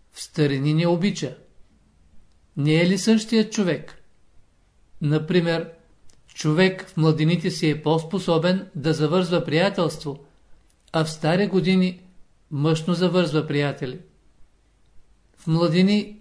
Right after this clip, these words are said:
той е щедър, не е злопаметен, а в старини обратно. Защо е така? Защо в началото на живота си не е злопаметен,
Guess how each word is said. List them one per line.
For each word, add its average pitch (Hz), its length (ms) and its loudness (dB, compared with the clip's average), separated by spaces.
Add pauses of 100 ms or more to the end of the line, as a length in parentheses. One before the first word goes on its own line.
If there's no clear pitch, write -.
той 180 260 4
е 160 40 0
щедър, 180 580 0 (680)
не 156 260 2
е 220 60 4
злопаметен, 156 720 -2 (800)
а 156 100 -2
в 156 80 -6
старини 170 720 0 (160)
обратно. 156 600 -2 (920)
Защо 170 480 0
е 147 80 0
така? 143 340 -10 (1300)
Защо 139 480 0
в 175 60 -4
началото 185 580 2
на 165 120 0
живота 160 440 0
си 175 300 -6 (140)
не 151 240 0
е 196 60 0
злопаметен, 175 800 0